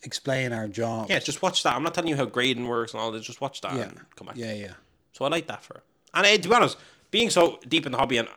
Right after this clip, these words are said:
Speaker 2: pretty much knowing most of the people that are in the show, not on a personal level at all,
Speaker 1: But
Speaker 2: but,
Speaker 1: knowing
Speaker 2: like,
Speaker 1: of them.
Speaker 2: recognizing them. Oh, I seen her at
Speaker 1: Yeah.
Speaker 2: the, the National. I spoke to him at the National, this, that, and the other. We've had Damien on the show.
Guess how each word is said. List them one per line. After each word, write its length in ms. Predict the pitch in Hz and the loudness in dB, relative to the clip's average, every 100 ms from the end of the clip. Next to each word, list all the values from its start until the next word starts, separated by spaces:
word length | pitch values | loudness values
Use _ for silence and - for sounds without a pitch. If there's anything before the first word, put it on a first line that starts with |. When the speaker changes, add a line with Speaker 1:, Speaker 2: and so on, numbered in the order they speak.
| - - | -14 -2
Speaker 2:
pretty 180 | 165 | 0
much 160 | 143 127 | 2 0
knowing 320 | 117 127 120 | 0 0 0
most 200 | 110 110 | 0 -2
of 60 | 107 | -4
the 0 | |
people 180 | 110 104 | -6 -4
that 100 | 95 | -4
are 40 | |
in 60 | 101 | -6
the 60 | 104 | -6
show, 200 | 110 113 | -2 0
not 160 | 143 | 0
on 80 | 117 | 0
a 40 | |
personal 460 | 92 104 107 110 101 | -4 -8 -10 -10 -10
level 140 | 92 90 | -10 -8
at 80 | |
all, 140 | 92 110 | -4 0
Speaker 1:
But 60 | |
Speaker 2:
but, 40 | 139 | 4
Speaker 1:
knowing 200 | 156 143 | 4 6
Speaker 2:
like, 100 | 135 | 4
Speaker 1:
of 140 | 123 | 4
them. 140 | 110 92 | 0 2
Speaker 2:
recognizing 580 | 131 131 117 113 110 107 | 2 2 -2 -2 -2 -2
them. 80 | |
Oh, 120 | 107 113 | 2 2
I 60 | |
seen 220 | 107 123 | 0 -4
her 200 | 110 120 113 | -2 0 0
at 60 | |
Speaker 1:
Yeah. 100 | 120 | 0
Speaker 2:
the, 300 | 110 107 104 | 2 2 0
the 60 | 104 | -4
National. 360 | 104 101 104 92 | -6 -6 -8 -8
I 40 | |
spoke 320 | - 113 101 | -6 -8 -6
to 100 | - | -8
him 260 | 95 110 107 | -8 -6 -6
at 120 | 101 | -8
the 80 | 104 | -8
National, 440 | 101 101 104 98 90 | -8 -8 -8 -10 -10
this, 160 | 101 - | -10 -8
that, 120 | 95 | -8
and 80 | 95 | -6
the 60 | |
other. 160 | 113 120 - - | -4 -6 -12 -12
We've 100 | 107 | -8
had 140 | 107 101 | -6 -4
Damien 340 | 104 101 98 | -6 -6 -6
on 120 | 95 | -8
the 40 | 90 | -6
show. 360 | 123 120 113 | 0 0 0